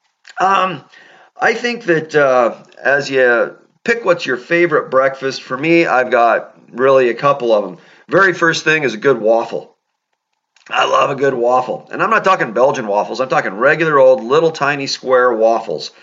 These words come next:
You know, when you cook a waffle right, it gets a little bit crispy. It's a little soft in the middle. And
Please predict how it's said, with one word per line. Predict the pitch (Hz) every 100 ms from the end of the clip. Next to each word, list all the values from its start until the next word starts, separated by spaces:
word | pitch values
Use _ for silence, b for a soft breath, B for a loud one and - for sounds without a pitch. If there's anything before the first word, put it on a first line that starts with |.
| B B B
You | -
know, | 151 156
when | 156
you | 151 143 131 - _ _ _ _ _ _ _ _ _
cook | - 381 -
a |
waffle | 151 135 143 131 90
right, | 101 107 104
it | -
gets | 123 113
a |
little | 120 113
bit | 110
crispy. | - 127 123 127 123
It's | -
a |
little | 113 117
soft | - 107 120 120
in | 117
the | 113
middle. | 113 113 113 113 B B B B -
And | 143 147 147 147 127